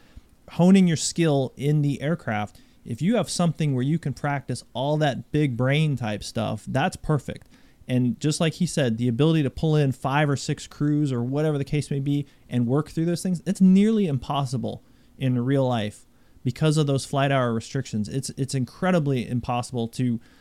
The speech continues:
to get that many aircraft involved in something, unless it's a major opera-, unless it, you know, some sort of major training event that took months and months to plan.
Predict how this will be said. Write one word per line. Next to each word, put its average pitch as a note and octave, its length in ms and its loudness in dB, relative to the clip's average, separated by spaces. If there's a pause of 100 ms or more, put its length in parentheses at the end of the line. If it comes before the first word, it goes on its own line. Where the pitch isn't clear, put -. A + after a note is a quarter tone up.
(140)
to C#3+ 120 -2
get B2+ 400 0
that C#3 220 0
many D3+ 220 0
aircraft B2+ 500 -4
involved A#2+ 420 0
in A2 80 -2
something, G#2+ 300 -6
unless C#3 300 0
it's C#3 100 -4
a C3 80 0
major B2+ 460 2
opera-, B2+ 320 -2
unless B2 260 0
it, A#2+ 100 -4
you B2+ 100 -4
know, A2+ 100 -2
some - 160 -4
sort D3+ 160 0
of B2 60 0
major C3+ 340 0
training C3+ 340 0
event A#2+ 300 0
that - 200 -8
took - 240 -8
months D3 440 0
and D3 120 -2
months C3+ 260 -4
to - 60 -8
plan. A#2 520 0